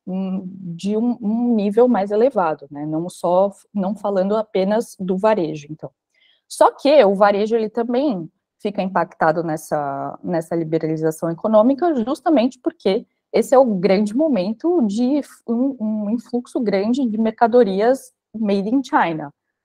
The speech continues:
Então, é como se dos dois lados desse, desse ci-, desse circuito, não, né, mas dos <laughs> dois lados dessa, da moeda,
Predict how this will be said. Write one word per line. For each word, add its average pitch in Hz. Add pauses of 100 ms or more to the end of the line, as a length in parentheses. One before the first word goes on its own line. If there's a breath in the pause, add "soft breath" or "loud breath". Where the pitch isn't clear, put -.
(200)
Então, 247
é 202
como 254
se 247
dos 202
dois 277
lados 175
desse, 156 (840)
desse 180
ci-, 170
desse 175
circuito, 190
não, 185
né, 165
mas 165
dos 175
<laughs> -
dois 214
lados 175
dessa, 156 (520)
da 196
moeda, 175